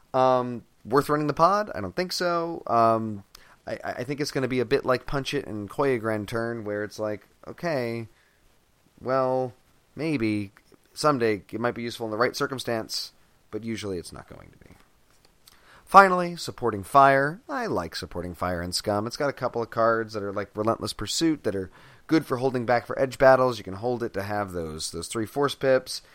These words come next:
if you need it in a later fight this turn or as a defender,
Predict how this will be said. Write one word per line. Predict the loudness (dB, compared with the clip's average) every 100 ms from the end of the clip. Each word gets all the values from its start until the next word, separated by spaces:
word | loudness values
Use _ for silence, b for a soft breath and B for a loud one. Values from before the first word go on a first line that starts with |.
| b
if | -10 -8
you | -4
need | 0
it | -2
in | -2
a | -2
later | 0 -2
fight | 0 2 2
this | -2 -8
turn | -4 -2 -2 -2 -6 -12 B 0
or | 4 4
as | 2
a | -6
defender, | -6 0 2 4 4 2